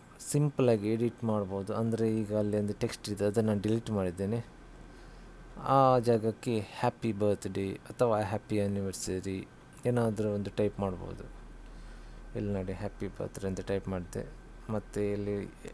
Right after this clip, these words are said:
ನಾವು ಆ, ಆ ಕಡೆ ಈ ಕಡೆ, ಆ, ಯಾವ ಕಡೆ ಕೂಡ, ಆ,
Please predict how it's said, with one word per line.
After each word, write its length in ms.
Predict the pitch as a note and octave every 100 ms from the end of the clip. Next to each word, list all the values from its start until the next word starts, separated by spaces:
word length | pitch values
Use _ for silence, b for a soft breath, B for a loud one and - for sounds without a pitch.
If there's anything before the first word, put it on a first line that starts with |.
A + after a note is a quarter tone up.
| - A2 A2+
ನಾವು 220 | A2 G#2+ G2+ G2+ G2+ - G#2+
ಆ, 40 | A2 - - - A2
ಆ 80 | A2+
ಕಡೆ 180 | A2+ G#2
ಈ 80 | G#2 -
ಕಡೆ, 200 | G2+ G2+ - G2+
ಆ, 40 | G2+ G2+ G#2
ಯಾವ 120 | G#2+ G2+ -
ಕಡೆ 160 | G#2 G2+
ಕೂಡ, 140 | G2 F#2+ F#2 - - - - -
ಆ, 40 | A2